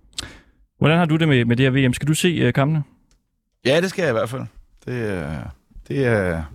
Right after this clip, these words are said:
Speaker 2: det er helt klart. Jeg har, øh, jeg har glædet mig meget til, at, øh, vi skal, vi skal k-, se at komme i gang, fordi vi er ved at være der, hvor,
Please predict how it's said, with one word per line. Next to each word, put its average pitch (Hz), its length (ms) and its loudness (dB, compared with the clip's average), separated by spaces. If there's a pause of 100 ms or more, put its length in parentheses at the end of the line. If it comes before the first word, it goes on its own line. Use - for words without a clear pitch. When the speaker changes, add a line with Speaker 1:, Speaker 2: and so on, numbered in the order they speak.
(220)
Speaker 2:
det 120 60 -4
er - 20 -2
helt 117 180 -2
klart. 107 320 -4
Jeg 110 160 0
har, 92 420 -4
øh, 80 140 -6 (1000)
jeg 107 100 2
har 104 60 2
glædet 117 220 2
mig 120 100 2
meget 120 240 2
til, - 220 -2
at, 92 260 0 (180)
øh, 87 220 -2
vi 87 60 -6
skal, 78 360 -2 (480)
vi 104 80 -4
skal 101 240 -2
k-, 87 200 0
se 120 140 0
at 110 80 -2
komme 113 180 0
i 92 40 -2
gang, 110 260 -2
fordi 117 180 -4
vi 107 180 -2
er 104 40 0
ved 110 100 2
at 110 100 0
være 104 200 2
der, 98 260 0
hvor, 101 300 0